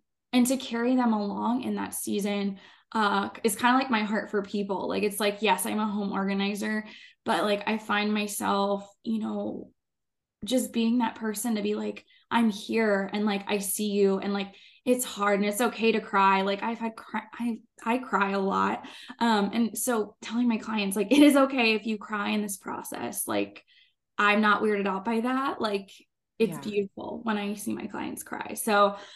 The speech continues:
Speaker 1: um, yeah, those are, I guess, the most, you know, rewarding is just those safe spaces of, like, those really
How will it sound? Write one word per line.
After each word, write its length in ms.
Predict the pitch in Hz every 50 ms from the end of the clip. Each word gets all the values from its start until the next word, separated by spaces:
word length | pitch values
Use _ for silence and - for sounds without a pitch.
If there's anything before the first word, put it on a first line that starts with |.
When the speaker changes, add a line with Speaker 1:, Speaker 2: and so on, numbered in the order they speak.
| - _ _ -
Speaker 1:
um, 540 | 233 240 240 226 220 214 202 202 208 - -
yeah, 420 | - 262 311 381 381 302 - - - - - -
those 300 | 226 233 247 269 294 311
are, 100 | 311 311
I 200 | 311 - - 247
guess, 240 | 247 262 262 262
the 80 | - 269
most, 480 | 247 240 240 240 240 - - - - -
you 160 | - 226 226 220
know, 200 | 220 214 208 208
rewarding 880 | 214 214 214 208 196 208 214 202 208 254 247 196 190 202 208 214 - -
is 280 | - 214 214 202 196
just 280 | 202 214 208 202 - -
those 300 | 226 214 208 208 202 -
safe 240 | - 180 196 190 -
spaces 560 | - - 196 196 208 - 220 220 233 220 202
of, 140 | 196 196 196
like, 220 | 196 196 190 196
those 220 | 208 202 196 196
really 680 | 196 185 196 196 196 196 196 202 202 208 208 208 208 -